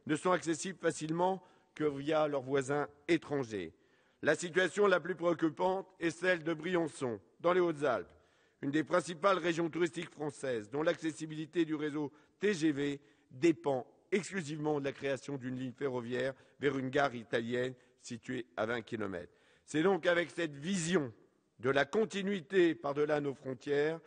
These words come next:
que nous devons penser nos réseaux et investissements ferroviaires. Ainsi, Monsieur le ministre,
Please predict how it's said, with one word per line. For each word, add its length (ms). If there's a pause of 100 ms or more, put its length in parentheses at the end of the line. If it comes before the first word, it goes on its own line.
(260)
que 80
nous 160
devons 320
penser 400
nos 140
réseaux 440 (260)
et 80
investissements 640
ferroviaires. 580 (800)
Ainsi, 280
Monsieur 260
le 60
ministre, 540